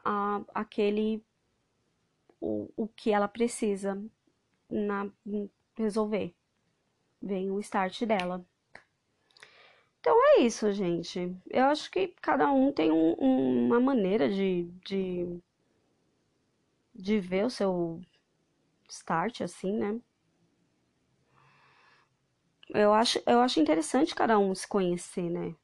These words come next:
Conhecer o seu, o seu, a sua cabeça, a sua mente, né? Ver como ela funciona.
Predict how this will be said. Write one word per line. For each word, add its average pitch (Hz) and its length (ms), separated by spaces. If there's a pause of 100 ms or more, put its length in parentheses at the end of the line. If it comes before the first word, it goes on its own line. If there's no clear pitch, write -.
(160)
Conhecer 180 380
o 180 60
seu, 175 420 (100)
o - 40
seu, 196 200 (120)
a - 80
sua 302 360
cabeça, 175 540
a - 20
sua 240 240
mente, 175 580 (720)
né? 185 320
Ver 196 240
como 262 460
ela 196 180
funciona. 165 720